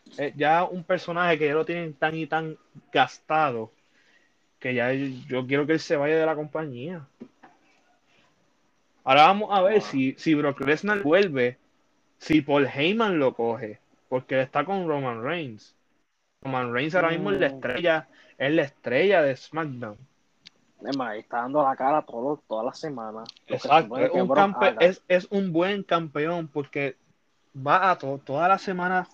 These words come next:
Speaker 1: compite, va al show, hace una rivalidad. Están usándolo bien, aunque sea malo, entre comillas, o sea, heel,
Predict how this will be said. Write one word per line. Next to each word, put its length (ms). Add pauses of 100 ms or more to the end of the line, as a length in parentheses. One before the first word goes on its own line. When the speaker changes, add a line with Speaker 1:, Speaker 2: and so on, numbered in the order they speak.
(160)
Speaker 1:
compite, 1000
va 200
al 160
show, 580
hace 200
una 140
rivalidad. 960 (1400)
Están 460
usándolo 600
bien, 360
aunque 420
sea 360
malo, 420
entre 300
comillas, 520
o 20
sea, 260
heel, 400